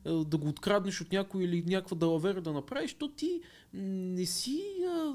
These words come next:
не си годен за успех. По-скоро и, и е много вероятно да не ти се получат нещата така. Тоест, а, ако мислите, че YouTube е лесен и затова искате да се захванете с него и си мислите, че да се,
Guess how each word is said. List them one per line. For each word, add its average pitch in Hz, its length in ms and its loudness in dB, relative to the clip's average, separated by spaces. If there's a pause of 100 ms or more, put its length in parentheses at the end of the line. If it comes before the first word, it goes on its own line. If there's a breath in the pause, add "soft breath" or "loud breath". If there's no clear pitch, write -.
не 208 280 -4
си 269 140 0
годен 269 400 2
за 202 120 -2
успех. 160 540 -2 (500 loud breath)
По-скоро 156 540 2
и, 226 60 -4
и 214 500 -4
е 214 40 4
много 220 460 0
вероятно 233 460 2
да 202 140 -2
не 180 80 2
ти 180 160 -6
се 277 160 0
получат 202 440 -4
нещата 131 360 -2
така. 104 300 -8 (140)
Тоест, 240 340 0
а, 170 140 2 (260 loud breath)
ако 143 220 -2
мислите, 254 400 0
че - 140 0 (300)
YouTube 202 420 0
е 170 40 6
лесен 196 320 2
и 190 60 2
затова 165 300 0
искате 190 300 0
да 170 80 4
се 165 120 0
захванете 160 520 0
с - 100 -6
него 185 180 -2
и 147 40 0
си - 140 -6
мислите, 170 300 -4
че 135 240 -4 (300 loud breath)
да 135 140 0
се, 120 420 -4